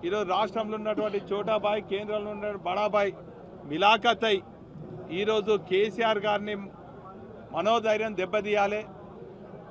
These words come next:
బీఆర్ఎస్ పార్టీ శ్రేణులను అతలాకుతలం చేయాలి, ఉద్యమకారులను చెదరగొట్టాలి, వారి మనోభావాలు దెబ్బతీయాలని చెప్పి అనేక రకాలుగా కుట్రలు కుతంత్రాలు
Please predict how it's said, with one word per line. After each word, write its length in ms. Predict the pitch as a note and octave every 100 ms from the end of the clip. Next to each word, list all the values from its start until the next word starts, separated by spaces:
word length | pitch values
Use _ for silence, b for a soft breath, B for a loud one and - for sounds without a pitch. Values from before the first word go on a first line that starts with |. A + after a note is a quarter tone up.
| - - -
బీఆర్ఎస్ 500 | G3 A3+ A#3 A3+ -
పార్టీ 320 | G#3+ G#3+ - G#3+ -
శ్రేణులను 540 | F#3 G#3 G#3+ G#3+ G#3+ G3 - - - - - - - - - - - - D3+
అతలాకుతలం 720 | D#3+ A3 A#3 A3 G#3 G#3 G#3+ E3
చేయాలి, 420 | F3+ G3+ G#3 G#3+ G#3+ - - - - - - - - - - - - - -
ఉద్యమకారులను 800 | D#3 G#3 A#3 A#3 - A3 A3 A3+ F#3+
చెదరగొట్టాలి, 720 | F3 F#3 G#3+ G3+ G3+ G3+ G3 G3 - - - - - - - - - - - D#3+
వారి 200 | G3+ G3
మనోభావాలు 580 | F3 G3 A#3 A3 A3+ A3 F#3+
దెబ్బతీయాలని 640 | F#3 A3 G#3+ G#3 G3+ F#3+
చెప్పి 260 | F3+ - G#3 E3+ - - - - - - - - - - - - C#3
అనేక 320 | F#3+ A#3+ A#3 A#3+ A3
రకాలుగా 440 | G3+ G#3+ G#3+ G#3 F#3+ - - -
కుట్రలు 340 | E3+ - G3+ G3+
కుతంత్రాలు 540 | G#3+ F#3 F3 F3 E3+